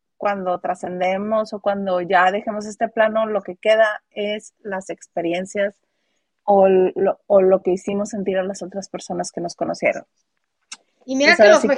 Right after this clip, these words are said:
Speaker 2: mexicanos,
Speaker 1: aplauso.
Speaker 2: claro, los mexicanos no pierden el humor, ¿no? Porque <laughs> don Ignacio, digo,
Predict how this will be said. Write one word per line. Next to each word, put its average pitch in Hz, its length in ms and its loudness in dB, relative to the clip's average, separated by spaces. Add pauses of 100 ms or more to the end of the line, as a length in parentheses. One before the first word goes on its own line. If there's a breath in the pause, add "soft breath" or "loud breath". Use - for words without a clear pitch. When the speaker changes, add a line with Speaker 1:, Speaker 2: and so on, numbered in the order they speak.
Speaker 2:
mexicanos, 196 320 -2
Speaker 1:
aplauso. - 220 -16 (800)
Speaker 2:
claro, 269 340 4
los 285 140 4
mexicanos 285 680 -2
no 320 180 -4
pierden 311 400 2
el 254 140 -2
humor, 254 460 -2
¿no? 302 400 -6 (220)
Porque 269 220 -6
<laughs> - 80 -6
don 262 160 6
Ignacio, 269 560 2 (300 loud breath)
digo, 302 400 0